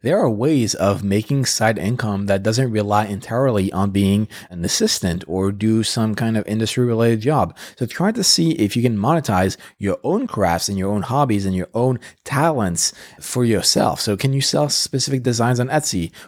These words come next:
or are you able to learn how to do social marketing as a freelance opportunity for other companies? So figure out what you can do in, uh, ways you can monetize your own skills.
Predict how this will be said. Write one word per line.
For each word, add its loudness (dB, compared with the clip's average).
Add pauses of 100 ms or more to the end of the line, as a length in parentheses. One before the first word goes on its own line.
or 0
are 2
you 4
able 0
to -2
learn 2
how 0
to 2
do 2
social 0
marketing 0 (200)
as 0
a -2
freelance 0
opportunity -4 (140)
for 0
other 6
companies? 2 (180)
So -4
figure -2
out 0
what 0
you 0
can 0
do 0
in, -2
uh, -8
ways 0
you 0
can 0
monetize 2
your -2
own 2
skills. -4